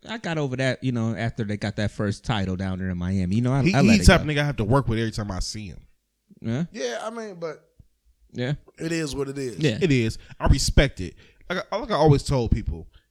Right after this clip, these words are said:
Speaker 2: and I can go too far off into this, but I never re-, I never looked at him a certain way because he
Speaker 1: Because
Speaker 2: left.
Speaker 1: he left.
Speaker 2: It was the
Speaker 1: Me
Speaker 2: way
Speaker 1: neither.
Speaker 2: he
Speaker 1: It
Speaker 2: left.
Speaker 1: was always
Speaker 2: It
Speaker 1: the
Speaker 2: was
Speaker 1: way
Speaker 2: the
Speaker 1: he
Speaker 2: way
Speaker 1: did.
Speaker 2: he did it.
Speaker 1: Yeah.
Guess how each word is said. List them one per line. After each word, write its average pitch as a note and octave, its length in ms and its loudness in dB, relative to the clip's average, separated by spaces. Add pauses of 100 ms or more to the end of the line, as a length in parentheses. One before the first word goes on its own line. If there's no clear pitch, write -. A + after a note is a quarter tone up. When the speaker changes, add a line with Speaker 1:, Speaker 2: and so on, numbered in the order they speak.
(100)
Speaker 2:
and B2+ 100 -6
I B2+ 80 -4
can B2+ 100 -8
go A#2+ 320 -2
too C3+ 200 0
far A#2+ 180 2
off G#2+ 80 -2
into G#2 300 -4
this, F#2 180 -8
but G#2 260 -14 (560)
I B2+ 120 -6
never F3 320 0
re-, D3 180 -6 (260)
I B2+ 120 -6
never D3+ 580 -4 (280)
looked C3+ 260 -6
at A#2+ 100 -2
him A2+ 480 -8 (1200)
a - 60 -8
certain B2 280 -6
way A#2+ 140 -4
because A2 420 -6
he A#2+ 140 -8
Speaker 1:
Because G#2+ 240 0
Speaker 2:
left. F#2+ 100 -4
Speaker 1:
he G2 40 -2
left. G2 400 -2
Speaker 2:
It D#3 80 -2
was C#3+ 140 -2
the A2+ 100 -6
Speaker 1:
Me A#2 100 6
Speaker 2:
way B2 80 4
Speaker 1:
neither. G2 260 2
Speaker 2:
he A#2+ 140 -4
Speaker 1:
It F2 100 -16
Speaker 2:
left. F#2+ 280 -4
Speaker 1:
was A2 120 6
always C3+ 220 6
Speaker 2:
It D3 40 -2
Speaker 1:
the C#3 40 4
Speaker 2:
was A2+ 80 4
Speaker 1:
way B2 80 2
Speaker 2:
the G#2+ 40 0
Speaker 1:
he A#2+ 120 2
Speaker 2:
way C3+ 200 2
Speaker 1:
did. A#2+ 100 -4
Speaker 2:
he G#2+ 160 -10
did F#2+ 180 -12
it. A#2+ 60 -2
Speaker 1:
Yeah. G#2 220 0